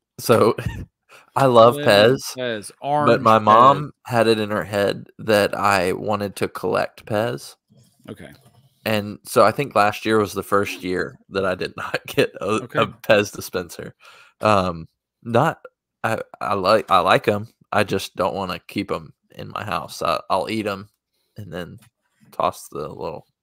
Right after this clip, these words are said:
Speaker 1: character. Um, so yeah,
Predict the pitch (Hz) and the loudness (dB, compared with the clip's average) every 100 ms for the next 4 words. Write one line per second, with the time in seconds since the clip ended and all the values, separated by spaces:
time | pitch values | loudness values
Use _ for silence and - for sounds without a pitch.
0 | _ - - - - - _ _ - - | _ -14 -12 -14 -16 -18 _ _ -20 -20
1 | - - - - - _ _ _ - - | -20 -20 -20 -20 -20 _ _ _ -20 -10
2 | - 135 135 127 113 107 _ _ _ _ | 2 6 6 4 2 -6 _ _ _ _
3 | - - _ _ - - 120 113 110 110 | -20 -20 _ _ -10 4 8 10 10 8
4 | 110 104 | 6 2